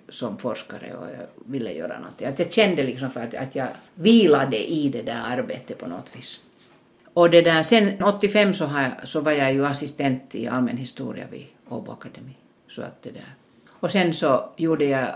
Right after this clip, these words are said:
efter det jag hade disputerat nittiosex, i början nittiosex, så gjorde jag det jättestora beslutet av att söka mig till Tammerfors universitet. Och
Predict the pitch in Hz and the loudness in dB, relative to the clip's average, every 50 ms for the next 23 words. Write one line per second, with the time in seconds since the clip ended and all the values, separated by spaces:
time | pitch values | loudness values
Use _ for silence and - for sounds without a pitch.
0 | - - _ _ _ - 156 151 - - 143 135 139 139 139 131 131 127 127 127 | -10 -16 _ _ _ 0 0 0 0 -2 0 2 2 2 2 2 2 0 0 0
1 | 127 131 127 - - 143 139 - 156 147 131 123 120 120 120 117 - - 123 104 | 0 -2 -4 -4 -6 -8 -4 -2 -2 0 0 0 0 0 -2 -2 -4 -8 -8 -8
2 | - - - - - - 139 135 135 - - - - 117 123 127 131 123 117 113 | -8 -10 -8 -6 -4 -2 -2 -4 -4 -6 -6 -8 -6 -4 -2 -2 -2 -2 -2 -4
3 | 113 110 - - 127 120 - 123 113 - - - - 117 117 120 120 120 120 117 | -6 -8 -8 -8 -8 -6 -4 -6 -6 -6 -6 -6 -4 -4 -2 -2 -2 -2 -4 -4
4 | 117 110 123 139 139 170 180 - - - 135 120 - - 135 123 120 117 104 120 | -4 -6 -6 0 2 2 2 2 0 -4 -10 -10 -6 -4 -4 -4 -4 -4 -6 -8
5 | 113 - - 117 110 123 - - 123 - - 127 123 - - - 123 - - - | -8 -8 -8 -8 -8 -8 -10 -12 -12 -10 -10 -12 -12 -10 -8 -6 -6 -6 -8 -10
6 | 117 113 110 123 - - 107 107 - - - _ 139 127 120 120 117 117 - 117 | -10 -10 -10 -10 -12 -12 -12 -14 -14 -16 -8 _ -2 0 0 0 -2 -4 -6 -8
7 | 117 - - - 120 117 117 117 113 - - 123 - - - 120 - - - - | -8 -8 -10 -10 -10 -10 -10 -10 -10 -10 -10 -10 -10 -10 -10 -10 -10 -12 -14 -16